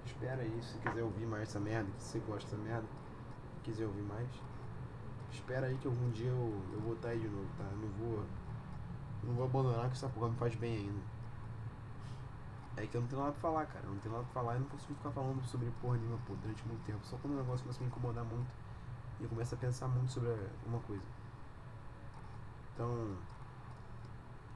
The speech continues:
é isso, cara. Eu volto algum dia,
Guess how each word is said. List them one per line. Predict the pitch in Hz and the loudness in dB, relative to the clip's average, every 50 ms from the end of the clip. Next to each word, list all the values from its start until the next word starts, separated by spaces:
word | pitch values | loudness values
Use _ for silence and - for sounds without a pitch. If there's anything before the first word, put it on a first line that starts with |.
| - - - - - 147 | -8 -8 -8 -6 -2 2
é | 147 | 4
isso, | 147 147 - - | 4 4 2 0
cara. | - - - - - - - - - - - - - - - - - - - - - - - - - - - - - - - - - - - - - - - - - - - - - - - | -4 -6 -6 -6 -8 -8 -10 -10 -10 -8 -8 -8 -8 -10 -10 -10 -10 -10 -10 -10 -10 -10 -10 -10 -10 -10 -8 -10 -10 -10 -10 -10 -10 -10 -10 -8 -10 -10 -10 -10 -10 -10 -10 -10 -8 -4 0
Eu | 117 131 | 2 2
volto | 123 113 135 139 139 139 139 131 | 4 6 6 6 6 6 4 4
algum | 127 127 123 | 4 4 4
dia, | 113 110 127 143 156 156 | 4 2 2 2 2 2